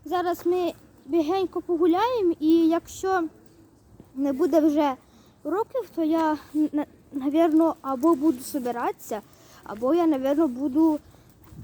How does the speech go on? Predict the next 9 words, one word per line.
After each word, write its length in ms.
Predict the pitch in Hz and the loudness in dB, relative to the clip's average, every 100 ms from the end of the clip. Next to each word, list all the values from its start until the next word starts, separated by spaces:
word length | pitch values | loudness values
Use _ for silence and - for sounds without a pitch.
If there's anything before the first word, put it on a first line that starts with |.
| - | -2
допомагати 1160 | 262 302 320 277 269 277 330 - 349 330 320 262 - - - - - _ - - - - - | 0 2 0 0 -2 -2 -2 -2 -2 0 0 -2 -10 -20 -20 -20 -20 _ -20 -20 -20 -20 -4
бабусі 600 | 302 254 311 294 339 320 285 | 2 4 4 2 2 4 4
Любі. 640 | 339 - 415 330 339 330 | 4 2 4 6 4 4
Я 140 | 320 | 0
не 160 | 294 277 | 0 -2
знаю, 640 | 220 262 370 539 349 311 175 - - - - - | -2 -2 -2 0 0 0 -4 -14 -20 -20 -20 -6
що 140 | 311 | -2
мені 180 | 285 294 | -2 -2
просто 520 | - 330 - 320 285 | -2 -4 -2 -2 -2